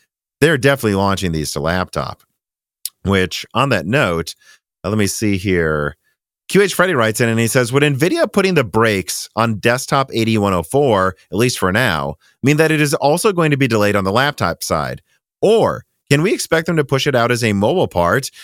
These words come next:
and see desktop thirty eighty performance come to laptops, uh, before the end of the year?" Um, I don't know about before the end of the year. I don't have a timeline on it, but absolutely. I think there's a very good chance that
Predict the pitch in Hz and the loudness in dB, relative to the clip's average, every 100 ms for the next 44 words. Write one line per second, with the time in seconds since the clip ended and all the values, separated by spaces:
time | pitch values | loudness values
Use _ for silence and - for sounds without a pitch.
0 | - 117 117 135 131 131 - _ - - | -4 -2 0 2 2 0 -4 _ -14 0
1 | 139 185 - 147 143 135 - 131 135 120 | 0 0 -2 0 0 0 0 0 2 2
2 | 131 139 113 95 98 98 98 104 98 110 | 2 0 0 0 0 0 -2 -2 -2 -2
3 | 87 95 127 - 98 90 - - _ _ | 0 0 -2 -2 -2 -2 -4 -14 _ _
4 | _ 90 98 98 101 101 95 85 85 69 | _ 0 0 0 0 0 2 0 -2 -2
5 | 90 113 80 - _ - 165 175 165 180 | 0 2 0 -4 _ -2 0 0 0 0
6 | 254 254 214 175 135 147 113 139 127 98 | 2 2 2 0 0 2 2 4 2 2
7 | 101 117 117 113 110 _ _ - 113 151 | 2 4 4 2 -2 _ _ -2 0 2
8 | 139 - 104 113 127 104 92 92 92 90 | -2 -2 -2 0 0 0 2 0 0 -2
9 | - 101 95 - _ _ _ _ - 165 | -2 -2 0 -4 _ _ _ _ -2 -2
10 | 208 127 92 107 175 78 80 131 208 180 | 0 0 2 2 2 0 0 2 0 2
11 | 139 120 95 123 170 143 110 104 120 117 | 0 2 -2 0 2 2 0 0 0 0
12 | 95 - 87 | 0 0 -2